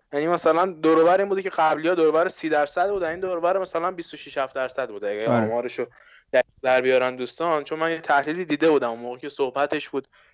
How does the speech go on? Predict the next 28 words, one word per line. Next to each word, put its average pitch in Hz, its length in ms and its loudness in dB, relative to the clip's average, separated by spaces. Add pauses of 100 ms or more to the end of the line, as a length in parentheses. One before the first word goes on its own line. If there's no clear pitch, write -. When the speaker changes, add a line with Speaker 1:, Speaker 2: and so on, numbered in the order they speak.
(120)
Speaker 1:
جای 139 160 -2
اوله 131 320 0
بیاد. 113 280 -10 (360)
بعد 175 140 4
از 185 180 2
اون 208 120 -4
ورم 226 220 0
تو 226 140 -8
تاتنهام، 214 500 -2
تاتنهام 196 380 -2
همیشه 190 340 -2
یه 214 60 2
تیم 202 220 -4
بوده 196 220 0
که 196 240 -2 (280)
حالا 143 320 0 (340)
به 139 120 -2
لحاظ 143 320 2 (680)
تمام 143 280 0
کردن 143 400 0
تو 147 140 -10
لیگ 175 420 -8
همیشه 165 360 -2
بین 196 280 -2
پنجم 156 440 -2
و 170 60 -4
ششم 143 400 -6
بوده، 92 240 -10